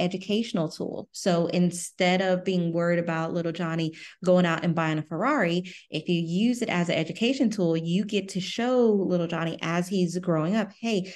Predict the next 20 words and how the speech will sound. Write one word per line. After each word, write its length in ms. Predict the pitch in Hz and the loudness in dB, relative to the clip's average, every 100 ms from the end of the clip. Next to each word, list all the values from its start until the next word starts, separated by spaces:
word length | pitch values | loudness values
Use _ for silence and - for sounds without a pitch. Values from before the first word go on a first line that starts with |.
| - | -4
this 180 | 185 220 | -2 0
is 180 | 226 214 | -4 -2
money 460 | 208 202 196 190 | 0 2 2 2
that 180 | 185 165 | 0 0
mommy 280 | 170 170 165 | 0 0 0
and 60 | 160 | 0
daddy 260 | 156 156 | 0 0
are 80 | 156 | -2
putting 320 | 151 180 151 | -4 -4 -2
away 240 | 151 220 240 | 0 -2 -2
for 100 | 233 | -2
you. 300 | 226 226 226 - - | 0 0 -2 -10 -4
This 280 | 175 196 196 | 0 0 2
is, 320 | 190 185 185 | 2 2 2
you 120 | 180 | 0
know, 140 | 160 151 | 2 0
the 100 | 156 | -4
stocks 400 | - 226 226 - | -2 -2 -2 -4
that 120 | 208 | -2
it's 200 | 196 | -2